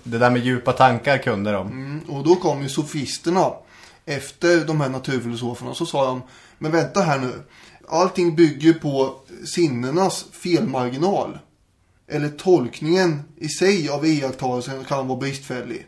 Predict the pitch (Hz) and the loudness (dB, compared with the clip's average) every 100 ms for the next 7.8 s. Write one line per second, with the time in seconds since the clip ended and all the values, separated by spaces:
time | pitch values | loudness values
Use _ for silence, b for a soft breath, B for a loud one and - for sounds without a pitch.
0 | _ 151 147 156 156 180 190 - 143 139 | _ -10 -4 -2 2 2 2 2 -2 2
1 | 156 165 151 B B B B B 135 139 | 2 2 -2 B B B B B -8 -6
2 | 139 - 208 202 175 165 131 127 - 139 | -6 -2 0 2 0 0 -4 -4 -6 -6
3 | 139 135 160 156 147 123 175 208 131 127 | -6 -6 -10 -6 -2 0 0 -2 -4 -6
4 | 143 196 156 - - 127 139 202 226 262 | -2 -2 -2 -6 -10 -8 -6 -6 -4 -6
5 | - 170 151 - 143 135 - 208 240 156 | -4 -2 -4 -2 -4 -4 -2 0 0 -4
6 | - 165 165 131 143 135 147 131 123 120 | -4 -4 -2 -6 -6 -8 -6 -6 -8 -10
7 | 117 127 131 127 135 143 190 | -10 -8 -10 -8 -8 -6 -6